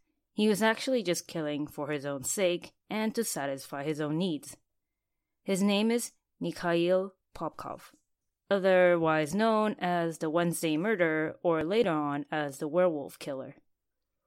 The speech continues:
His victim count is extraordinarily high,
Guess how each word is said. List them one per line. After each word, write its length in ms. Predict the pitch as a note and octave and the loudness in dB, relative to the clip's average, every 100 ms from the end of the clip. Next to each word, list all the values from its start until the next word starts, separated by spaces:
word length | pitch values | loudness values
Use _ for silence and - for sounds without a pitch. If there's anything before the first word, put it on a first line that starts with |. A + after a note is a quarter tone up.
| _ _ | _ _
His 200 | - G#3+ | -6 -4
victim 360 | F#3 A#3+ - C#4+ | 0 0 2 0
count 360 | C#4 F#3+ F3+ - | 2 0 0 -2
is 460 | F3+ F3+ F3+ - - - | -4 -2 -6 -10 -6 -6
extraordinarily 1040 | F3+ - F#3 E3+ F3 D#3+ D#3 D3+ C#3+ C#3 | -4 -4 0 2 4 2 2 0 -2 -8
high, 440 | - F3 C#3 C3 | -8 -6 -6 -8